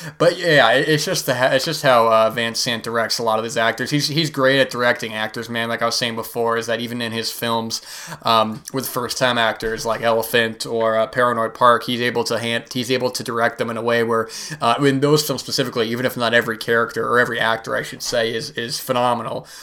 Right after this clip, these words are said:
or is amazing, the, the, the, they're all able to match the specific, um, feeling of the film, which is what I think this does as well. Also, speaking of Jonah Hill, one thing I wanted to mention before is that the, um,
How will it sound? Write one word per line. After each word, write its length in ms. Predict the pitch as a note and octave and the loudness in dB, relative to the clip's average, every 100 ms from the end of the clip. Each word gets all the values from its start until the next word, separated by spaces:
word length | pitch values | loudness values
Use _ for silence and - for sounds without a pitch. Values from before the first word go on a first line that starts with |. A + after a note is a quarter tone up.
| - | -8
or 160 | B2 A#2 | -2 -2
is 80 | A2+ | -2
amazing, 600 | A#2 A#2 A2+ A2+ A#2+ A#2+ | -2 0 -2 -4 -8 -4
the, 120 | A#2 | -4
the, 380 | - A#2 A2 A#2 | -2 -2 0 -2
the, 540 | B2 A2+ A2 A2 - _ - | -2 0 0 -2 -8 _ -8
they're 240 | C3 B2 | 0 4
all 160 | A#2+ A#2+ | 4 2
able 220 | B2 A#2+ | 0 -2
to 100 | - | -6
match 380 | A#2 A#2+ A#2 - | -2 0 -2 -6
the 340 | A#2+ A2+ A2 - - - | -8 -6 -6 -10 -16 -4
specific, 800 | - - C#3 D3+ D3 C3+ A#2+ C#3 | -4 0 2 2 2 0 -2 -2
um, 320 | B2 A#2+ A2+ - - | 0 -2 -6 -14 -18
feeling 500 | - E3 D#3+ D3+ C3 | -8 -2 2 2 2
of 80 | A#2 | -2
the 80 | |
film, 340 | - C#3 B2+ A#2 | -2 0 0 0
which 200 | A2+ B2+ | -4 -6
is 100 | A2+ | 0
what 120 | A#2+ | 0
I 60 | A#2 | 2
think 220 | A#2+ A2 | -2 -2
this 160 | A#2 | -4
does 240 | - A2+ A2+ | 0 0 -2
as 100 | A2 | -2
well. 320 | A#2 A2+ A2+ - - | 0 0 -2 -8 6
Also, 280 | E3 E3+ D3 | 6 6 0
speaking 260 | - G#3+ | -2 -6
of 60 | D#3 | 0
Jonah 300 | C#3 B2+ A#2+ | 0 2 2
Hill, 160 | B2+ | 0
one 200 | A#2+ C#3 | 2 -2
thing 160 | D3+ D#3 | -2 -2
I 60 | A#2+ | 0
wanted 240 | B2 A#2+ | 0 -2
to 60 | B2 | -4
mention 300 | A#2+ A#2 A2 | -4 -4 -8
before 560 | G#2+ - C3+ C3 A#2+ | -8 -6 0 2 2
is 280 | A#2 A2+ A2 | 2 -2 0
that 320 | A#2+ A#2 A2 | 0 2 0
the, 500 | C#3+ B2+ B2 A#2+ B2 | -6 -8 -6 -4 -4
um, 460 | A#2+ A2+ A2 A2+ | -2 0 -2 -8